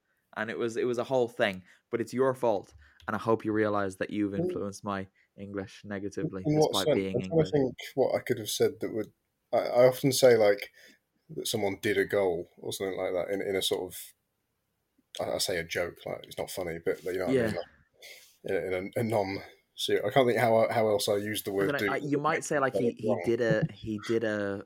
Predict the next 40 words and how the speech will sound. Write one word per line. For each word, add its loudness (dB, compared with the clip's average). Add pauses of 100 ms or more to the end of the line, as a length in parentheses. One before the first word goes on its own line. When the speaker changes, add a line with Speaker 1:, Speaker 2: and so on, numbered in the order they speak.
(120)
Speaker 1:
a -12
foul, -2
he -6
did 0
an -4
offside. -4
I, -6
I -10
feel -4
like -2
they're 0
very 0
on-brand 2
Speaker 2:
<laughs> -20
Speaker 1:
things -6
for -4
you -2
to -8
say. -4 (380)
Speaker 2:
Yeah, 2 (460)
yeah, -10 (180)
I, -10 (120)
I'll -8
grow 0
out -4
of -8 (520)
that. 2
<laughs> -20
Speaker 1:
I'm -2
not 0
<laughs> -
sure 2
you 0
will. -2
I -4
think -2
you've -4
grown 2
into -6
it, -6